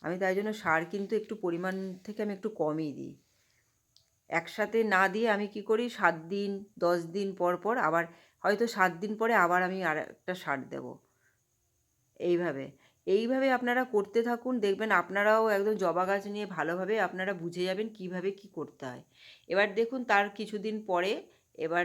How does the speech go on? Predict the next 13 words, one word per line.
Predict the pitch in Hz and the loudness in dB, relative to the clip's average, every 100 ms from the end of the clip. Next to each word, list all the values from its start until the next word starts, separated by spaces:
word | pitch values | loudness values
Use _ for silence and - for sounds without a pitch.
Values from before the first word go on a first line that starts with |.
| 165 | 0
দেখুন | 180 170 226 | -4 -4 -8
কতগুলো | 226 156 - 220 220 226 | -6 -6 -2 -2 0 0
করে | 220 226 | 2 0
ফুল | 226 165 160 | -2 -8 -8
ফুটে | 139 151 139 | -10 -12 -12
গেছে। | 131 127 - - _ _ _ _ - | -12 -14 -18 -20 _ _ _ _ -4
আর | 175 | -2
এই | 208 | 0
গাছটাতে | 214 220 - 247 277 277 | 0 0 -2 -4 -4 -8
খুব | - 294 320 - | -8 -4 -4 -6
ফুল | - 185 | -4 -4
হয় | 156 139 | -4 -6
আমার, | 139 139 | -8 -8